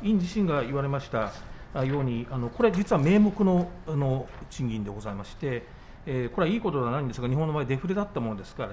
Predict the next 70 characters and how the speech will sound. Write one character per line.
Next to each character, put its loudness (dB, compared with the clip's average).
実 -2
質 -8
賃 -6
金 -2
に -6
す -8
る -6
と -8
こ -6
の -2
差 -4
は -2
し -14
ぼ -4
ん -2
で -2
ま -4
い -6
り -6
ま -4
す。 -16
そ 0
れ 2
と 2
あ 2
と 0
も 2
う 0
一 -6
つ -4
す -8
ご -2
く -8
大 0
き -6
い -2
こ -6
と -4
は、 2
あ -8
の、 -2
先 -8
ほ 0
ど 0
大 2
臣 -6
か -8
ら -6
答 -4
弁 -2
さ -8
せ -10
て -4
い -6
た -6
だ -2
い -2
た -6
も -2
の -6
と -12
の -8
関 -6
係 -8
で -8
あ -6
り -6
ま -6
す -10
が、 -2